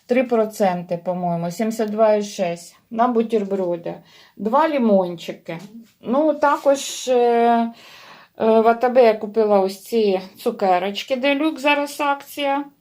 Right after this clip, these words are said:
І купила ось такі штуки. Це подарунковий пакет для любої доці, привітання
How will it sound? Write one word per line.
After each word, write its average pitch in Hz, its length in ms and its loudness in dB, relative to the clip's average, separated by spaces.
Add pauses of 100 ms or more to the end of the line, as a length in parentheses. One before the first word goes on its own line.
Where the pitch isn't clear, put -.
(680)
І 320 440 -2
купила 285 420 2
ось 254 220 2
такі 233 500 0
штуки. 214 440 -6
Це 220 140 -6
подарунковий 226 720 2
пакет 285 720 -4
для 226 200 4
любої 208 340 4
доці, 196 380 2
привітання 277 920 -2